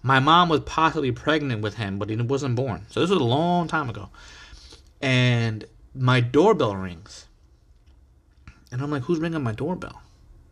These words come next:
So I answer it. And I hear, "Get down here." I'm like, "Is this fucking Vinny?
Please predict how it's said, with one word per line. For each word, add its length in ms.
So 220
I 100
answer 380
it. 140
And 120
I 80
hear, 360
"Get 180
down 340
here." 400
I'm 320
like, 360
"Is 200
this 240
fucking 380
Vinny? 380